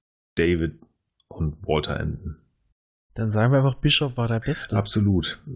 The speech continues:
Speaker 1: Es ist, das ist ein Androide, wie er für mich sein muss. Er muss, äh, funktionieren,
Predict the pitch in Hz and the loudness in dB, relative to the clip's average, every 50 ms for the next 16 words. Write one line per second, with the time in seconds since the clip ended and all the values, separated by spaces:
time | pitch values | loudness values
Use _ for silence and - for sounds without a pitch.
0 | - _ - 101 101 104 101 - - - 107 117 127 123 - - - _ _ _ | -12 _ -2 -2 0 0 -2 -2 0 0 0 0 0 -2 -2 -4 -6 _ _ _
1 | _ - - _ _ - 101 101 90 - 98 90 85 82 85 87 98 110 120 117 | _ -20 -20 _ _ 2 2 2 2 2 0 0 0 0 0 0 0 2 0 0
2 | 98 92 92 87 90 90 85 78 - - - - _ - - - 98 95 104 104 | 0 0 0 0 2 2 0 0 -2 -6 -12 -20 _ -12 -2 0 2 2 2 2
3 | 101 - - 71 78 85 82 78 80 76 - - - - - - - 90 87 90 | 0 0 -2 0 0 0 0 0 -2 -2 -4 -4 -6 -6 -8 -4 -2 0 2 2
4 | 107 117 - - - - - - 80 - 87 87 87 87 - - - - 98 101 | 0 0 -2 -4 -6 -6 -6 -8 -6 -2 0 0 2 0 -2 -2 -2 -2 -2 -2
5 | - - 82 76 80 92 110 123 151 175 180 | 0 -2 0 0 2 0 0 0 0 0 -2